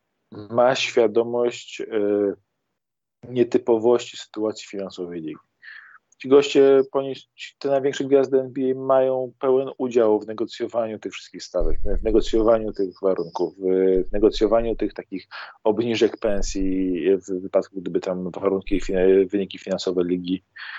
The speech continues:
e, były poniżej oczekiwań. Więc on, wiedząc to, jest w bardzo trudnej sytuacji, bo on, ja podejrzewam, że on chciałby odejść, ma już dosyć. Ale, e,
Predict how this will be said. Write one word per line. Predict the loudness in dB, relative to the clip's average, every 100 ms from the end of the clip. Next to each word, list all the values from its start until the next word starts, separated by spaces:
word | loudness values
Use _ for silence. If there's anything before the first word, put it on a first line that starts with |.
| -8 -4 -2
e, | 0 2
były | 6 6
poniżej | 6 2 4 2
oczekiwań. | 2 0 -2 -4 -2
Więc | -2 -2 -4 -4 -2 -2 -2 -4 -8 -6
on, | -4 -4 -8
wiedząc | -6 4 4 6 0 -2 -2
to, | 0 2 0 -6 -10 -12 _ _ _ _ _
jest | -4 -4 -4
w | -2
bardzo | -2 0
trudnej | -4 -8
sytuacji, | -4 -6 -4
bo | -10
on, | -10 -6
ja | -6
podejrzewam, | -4 -2 0 0 -2 -4
że | -4
on | -12
chciałby | -14 -2 0 2 0
odejść, | 0 -2 -4
ma | -6
już | -6 -6
dosyć. | -8 -10 -18 _ _ _ _ _ _ _ _ _ _ _ _ _ _ _ _
Ale, | 2 4 4 4 2 2 2 0
e, | 2